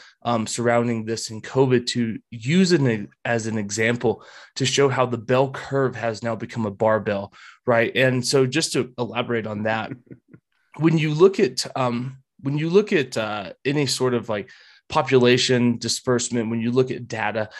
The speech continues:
it tends to follow a bell curve in a lot of different ways, um, where you have a lot, where you have the vast majority of the data falling, like, right in the middle, and then it starts to, uh,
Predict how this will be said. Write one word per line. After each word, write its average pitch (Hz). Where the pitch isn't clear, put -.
it 143
tends 240
to 170
follow 127
a 110
bell 107
curve 104
in 104
a 101
lot 98
of 98
different 107
ways, 98
um, 117
where 131
you 127
have 120
a 120
lot, 127
where 120
you 117
have 113
the 127
vast 147
majority 131
of 107
the 110
data 107
falling, 107
like, 110
right 127
in 120
the 131
middle, 113
and 160
then 160
it 135
starts 131
to, 113
uh, 110